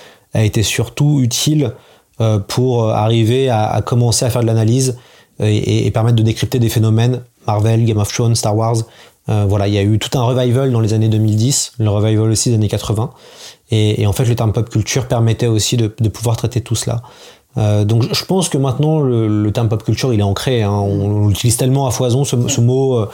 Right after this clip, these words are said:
et c'est tellement devenu un mot valise que je pense que les gens imaginent bien qu'est-ce que c'est.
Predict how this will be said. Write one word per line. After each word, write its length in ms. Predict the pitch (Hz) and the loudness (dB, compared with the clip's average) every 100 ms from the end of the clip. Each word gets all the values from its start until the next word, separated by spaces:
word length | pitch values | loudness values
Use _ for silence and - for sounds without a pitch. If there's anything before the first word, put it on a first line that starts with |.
| - - - | -12 -20 -4
et 60 | 110 | -2
c'est 160 | - | 0
tellement 280 | 98 120 135 | 0 2 2
devenu 240 | 123 120 127 | 2 2 2
un 60 | |
mot 120 | 120 | 2
valise 400 | 113 117 123 131 | 2 2 2 0
que 280 | - 113 101 - - - - | -2 -2 -2 -4 -18 -20 -16
je 80 | - | -8
pense 200 | 120 117 | -4 -2
que 100 | 120 | 0
les 140 | 110 | 0
gens 160 | 104 117 | 2 2
imaginent 420 | 110 104 95 107 | 2 2 0 0
bien 200 | 104 117 | 2 0
qu'est-ce 260 | 120 113 - | 0 -4 -2
que 120 | 110 | -4
c'est. 360 | - 120 151 | -2 -2 -4